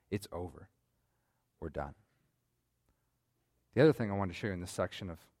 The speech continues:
is the legacy that David leaves. Now, we saw David's not a perfect person by any stretch of the imagination.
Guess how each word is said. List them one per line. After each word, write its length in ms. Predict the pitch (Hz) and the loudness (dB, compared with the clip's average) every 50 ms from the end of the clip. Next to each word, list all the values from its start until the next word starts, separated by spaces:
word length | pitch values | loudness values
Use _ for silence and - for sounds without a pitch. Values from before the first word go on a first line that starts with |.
| _ _ _ _ _ _ _ _ _ _ _ _ _ _ _ _ _ _ _ _ _ _ _ _ _ _ _ _ _ _ _ _ _ _ _ _ _ _ _ _ _ _ _ _ _ _ _ _ _ _ | _ _ _ _ _ _ _ _ _ _ _ _ _ _ _ _ _ _ _ _ _ _ _ _ _ _ _ _ _ _ _ _ _ _ _ _ _ _ _ _ _ _ _ _ _ _ _ _ _ _
is 120 | 113 107 - | -6 -4 -2
the 60 | 98 | 0
legacy 360 | 95 104 127 135 135 - 143 | 2 2 2 2 2 0 0
that 140 | 120 - 71 | 0 0 0
David 340 | - 110 117 113 - - - | 2 2 2 2 0 -4 -10
leaves. 440 | 80 85 78 76 73 - - - - _ _ _ _ _ _ _ _ _ _ _ _ _ _ _ _ _ _ _ _ _ _ _ - | -10 -10 -10 -10 -12 -16 -18 -20 -20 _ _ _ _ _ _ _ _ _ _ _ _ _ _ _ _ _ _ _ _ _ _ _ -8
Now, 80 | - | 0
we 140 | 90 135 180 | 2 4 4
saw 300 | - - - 139 113 92 | 4 6 8 8 8 8
David's 380 | 90 - 120 139 127 110 - - | 6 4 4 4 4 2 0 0
not 120 | 120 104 | 0 0
a 40 | 80 | 0
perfect 400 | - - 120 113 - - - - | 0 -2 -4 -4 -4 -6 -12 -6
person 380 | - 104 95 - - - - - _ _ _ _ _ _ _ _ _ _ _ _ _ _ _ _ _ _ _ _ | -4 -4 -4 -4 -6 -12 -16 -20 _ _ _ _ _ _ _ _ _ _ _ _ _ _ _ _ _ _ _ _
by 120 | - 87 101 | -2 -2 0
any 140 | 117 120 | 0 0
stretch 260 | 113 - - 117 - - | -2 0 -2 -2 -2 -2
of 40 | |
the 80 | 107 98 | -4 -4
imagination. 600 | 90 87 87 87 82 82 78 78 80 - - - | -2 -2 -4 -4 -4 -6 -8 -8 -10 -12 -14 -20